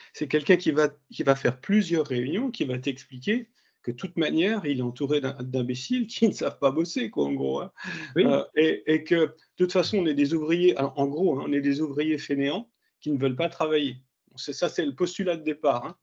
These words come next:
Speaker 1: Donc, t'es, t'es face à une personne qui a un postulat de départ qui est pas vraiment positif, hein.
Speaker 2: D'accord.
Speaker 1: <laughs>
Speaker 2: Mais après, c'est vrai ou pas ? T'es d'accord ? Euh, c'est, est-ce que
Speaker 1: Alors,
Speaker 2: je suis, est-ce que
Speaker 1: je
Speaker 2: toi,
Speaker 1: vais
Speaker 2: tu
Speaker 1: te
Speaker 2: te
Speaker 1: dire,
Speaker 2: sens
Speaker 1: je vais
Speaker 2: vraiment
Speaker 1: te
Speaker 2: comme un
Speaker 1: dire une
Speaker 2: feignant qui fait
Speaker 1: chose.
Speaker 2: pas son boulot,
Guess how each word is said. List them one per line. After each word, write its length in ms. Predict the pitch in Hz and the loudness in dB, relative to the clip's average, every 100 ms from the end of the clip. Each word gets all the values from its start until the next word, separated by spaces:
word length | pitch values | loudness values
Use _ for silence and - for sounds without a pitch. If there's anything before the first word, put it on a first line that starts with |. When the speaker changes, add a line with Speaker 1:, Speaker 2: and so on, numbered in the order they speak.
| _ _ _ _ | _ _ _ _
Speaker 1:
Donc, 200 | 160 151 | -2 -2
t'es, 140 | - 143 | -2 -2
t'es 180 | - | -2
face 280 | 127 185 - | 0 0 0
à 20 | |
une 140 | 156 143 | -4 -2
personne 480 | 156 - 202 226 233 | -2 0 0 2 0
qui 100 | 151 | -2
a 60 | |
un 40 | 147 | 0
postulat 460 | 156 147 - 147 | -2 -4 -2 -2
de 60 | 139 | 0
départ 360 | 139 190 202 | -2 -2 -2
qui 100 | - | -4
est 40 | 131 | -4
pas 120 | 160 | 0
vraiment 240 | 151 175 | 0 0
positif, 600 | 190 175 160 - 135 135 - | -2 -6 -8 -10 -8 -8 -10
hein. 120 | - _ _ - | -14 _ _ -2
Speaker 2:
D'accord. 520 | 127 131 117 101 - - | 0 0 -2 -4 -10 -10
Speaker 1:
<laughs> 640 | 131 - _ _ _ - | -10 -10 _ _ _ -6
Speaker 2:
Mais 120 | 107 | 0
après, 360 | 107 101 107 185 - - _ _ | 0 6 6 6 2 -12 _ _
c'est 180 | - 135 | 0 4
vrai 260 | 113 143 147 | 8 10 10
ou 120 | 147 | 8
pas ? 440 | 214 190 117 - _ | 2 0 -2 -8 _
T'es 100 | 107 | -6
d'accord ? 560 | 104 - 185 185 - _ _ - | -4 -4 -4 -4 -8 _ _ -14
Euh, 200 | 95 87 | -10 -10
c'est, 300 | - 107 98 - - - | -8 -6 -8 -10 -20 -4
est-ce 140 | - 117 | 0 4
que 60 | |
Speaker 1:
Alors, 160 | 180 175 | 6 8
Speaker 2:
je 60 | 131 | 6
suis, 260 | - 175 | 4 4
est-ce 200 | 170 135 | 6 6
que 60 | 147 | 4
Speaker 1:
je 80 | - | 6
Speaker 2:
toi, 120 | 190 | 6
Speaker 1:
vais 60 | 247 | 6
Speaker 2:
tu 40 | |
Speaker 1:
te 60 | 226 | 2
Speaker 2:
te 40 | 208 | 4
Speaker 1:
dire, 160 | 214 | 6
Speaker 2:
sens 100 | 147 | 6
Speaker 1:
je 60 | 127 | 6
vais 60 | |
Speaker 2:
vraiment 240 | 139 170 208 | 6 6 4
Speaker 1:
te 80 | 208 | 4
Speaker 2:
comme 120 | - | 6
un 40 | |
Speaker 1:
dire 80 | - | 6
une 60 | - | 6
Speaker 2:
feignant 440 | 131 131 156 196 | 6 8 6 6
qui 180 | 196 175 | 4 6
fait 80 | 135 | 4
Speaker 1:
chose. 80 | 143 | 2
Speaker 2:
pas 100 | 147 | 0
son 160 | 139 | -2
boulot, 500 | 127 135 139 113 - | -2 -2 -2 -4 -8